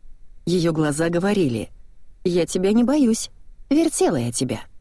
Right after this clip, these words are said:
Потом лицо воображаемой подружки Ланса медленно заменилось моим собственным,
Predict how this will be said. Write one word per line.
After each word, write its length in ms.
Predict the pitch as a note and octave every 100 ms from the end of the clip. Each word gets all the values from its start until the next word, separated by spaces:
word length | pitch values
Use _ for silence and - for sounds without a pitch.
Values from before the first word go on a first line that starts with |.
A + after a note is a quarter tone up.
| - - - - - - -
Потом 360 | - G3+ D4+ D4+
лицо 320 | G#3+ - A3
воображаемой 720 | F3 F3 E3+ E3 E3+ E3+ E3
подружки 500 | E3 E3+ E3+ D#3+ -
Ланса 480 | D#3 F#3+ B3 - F3
медленно 480 | F#3+ G#3+ D#3+ D#3 D#3
заменилось 580 | D#3 D#3+ F3+ B3 G3+ -
моим 260 | G3+ G#3
собственным, 760 | - C4 A#3 - C#3+ B2+ A2+